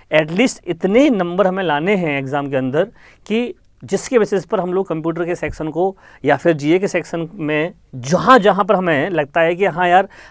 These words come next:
हम यहाँ पर नंबर ला सकते हैं, वो नंबर हमारे इतने अच्छे स्कोर कर दें हम उस, उन सेक्शन के अंदर, जिसमें हमारा स्कोर एक ऐसे लेवल पे पहुँच जाए, जहाँ से ऐसा ना हो कि या मैं पॉइंट फ़ाइव से रह जाऊँ, या मैं पॉइंट वन से रह जाऊँ, या मैं पॉइंट टू फ़ाइव से रह जाऊँ। तो बहुत बड़ी बात है,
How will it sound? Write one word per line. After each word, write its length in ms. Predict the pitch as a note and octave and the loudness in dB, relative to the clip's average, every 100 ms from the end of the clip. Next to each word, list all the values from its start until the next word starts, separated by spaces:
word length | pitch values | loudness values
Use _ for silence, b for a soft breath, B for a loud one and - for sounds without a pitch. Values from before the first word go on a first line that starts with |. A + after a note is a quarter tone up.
| - | -2
हम 180 | E3+ F#3 | -2 0
यहाँ 220 | E3 D#3+ | 0 0
पर 120 | F3 | -2
नंबर 200 | E3+ E3+ | -2 0
ला 100 | D3 | 0
सकते 320 | D#3 D3 E3 | -2 -4 -2
हैं, 220 | D#3 F3+ - b b C#3 | -2 -2 -6 b b -2
वो 120 | F#3 | 0
नंबर 260 | F3+ G3 | 2 0
हमारे 200 | F#3+ F3+ | 2 2
इतने 200 | F#3+ F#3 | 0 -2
अच्छे 240 | F#3+ - A3 | -4 0 -2
स्कोर 240 | - G#3 | 0 -2
कर 160 | E3+ D3+ | 0 0
दें 100 | E3 | 0
हम 100 | E3 | -2
उस, 160 | E3 | -4
उन 160 | - F3+ | -6 -4
सेक्शन 360 | F3 D3+ E3+ D#3+ | -4 -4 -4 -2
के 60 | |
अंदर, 300 | D#3+ D#3+ G#3+ B B B - | 0 2 0 B B B -8
जिसमें 200 | D#3 G3 | -2 2
हमारा 220 | E3 E3+ | 4 4
स्कोर 320 | E3 - A3+ A#3 | 2 6 6 6
एक 180 | G#3+ - F3+ | 2 0 0
ऐसे 260 | F#3 - | 2 6
लेवल 160 | B3+ A#3 | 6 6
पे 60 | A3+ | 4
पहुँच 240 | G3 F3 | 0 2
जाए, 280 | E3+ F3 G#3+ | 2 2 0
जहाँ 320 | E3+ D#3 E3 | -4 -4 -2
से 120 | E3+ | 0
ऐसा 220 | F#3 F3 A#3+ | 2 6 8
ना 80 | |
हो 220 | G3+ G3+ A3+ - | 10 10 6 2
कि 80 | F#3+ | 0
या 60 | F3+ | 2
मैं 120 | G3+ | 0
पॉइंट 420 | - F3 F3+ G3+ | -4 -2 -2 -2
फ़ाइव 160 | F#3 E3+ | -2 -2
से 120 | F3+ | 0
रह 140 | D#3+ D3+ | 0 0
जाऊँ, 260 | E3 F#3 - D#3 | -2 -4 -8 -6
या 100 | D#3 | -4
मैं 140 | E3+ | -4
पॉइंट 320 | E3 D#3 E3 | -6 -8 -6
वन 180 | C#3+ D3+ | -4 -4
से 120 | F#3 | -2
रह 180 | D#3+ D#3 | 2 2
जाऊँ, 280 | D3+ E3 F3+ b b - | 2 -2 -6 b b -4
या 80 | D3+ | -2
मैं 120 | D#3 | -2
पॉइंट 300 | D#3 D#3 D3+ | -4 -6 -6
टू 80 | C#3 | -6
फ़ाइव 160 | C3 | -6
से 100 | A#2 | -6
रह 120 | A2+ | -8
जाऊँ। 260 | G#2 G#2 A#2 _ | -8 -12 -18 _
तो 60 | C#3 | -10
बहुत 200 | B2+ F3 | -4 0
बड़ी 200 | F#3 G3 | 2 6
बात 240 | G3 F3 | 6 6
है, 100 | G3+ | 2